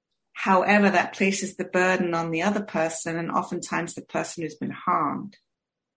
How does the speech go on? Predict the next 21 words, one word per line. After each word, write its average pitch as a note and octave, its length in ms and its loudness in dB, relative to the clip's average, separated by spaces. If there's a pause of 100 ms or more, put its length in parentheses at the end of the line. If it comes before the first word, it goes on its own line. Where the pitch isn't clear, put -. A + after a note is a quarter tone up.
(400)
to F#3+ 100 2
be F3+ 200 2
doing F#3 460 2
the D#3+ 100 0
work D#3 520 0 (720)
to G3+ 100 0
make F3+ 340 2
the - 300 -6
other E3 500 2 (220)
person F3+ 540 0
feel D#3+ 320 -2
less E3 760 -2 (380)
uncomfortable - 880 -2 (580)
or E3+ 180 4
less F3+ 840 0 (880)
whatever G3 380 6
they F3+ 220 6
may D#3 180 0
feel. - 440 -8 (800)
And F3 220 -4
so E3 600 4